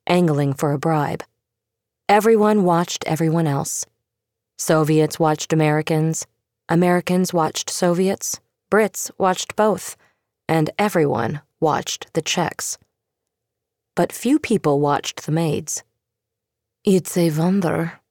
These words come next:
Nadia Ostrokhina said, as she pushed the cleaning cart into a fifth-floor room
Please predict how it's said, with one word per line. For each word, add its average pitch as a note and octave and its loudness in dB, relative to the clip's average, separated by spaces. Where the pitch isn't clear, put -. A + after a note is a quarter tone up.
Nadia E3 2
Ostrokhina D#3 -2
said, D#3+ -4
as F3+ 2
she G#3+ -2
pushed - 0
the F#3+ -4
cleaning F#3 2
cart D#3 0
into E3 0
a D#3 2
fifth-floor E3 0
room D3+ 0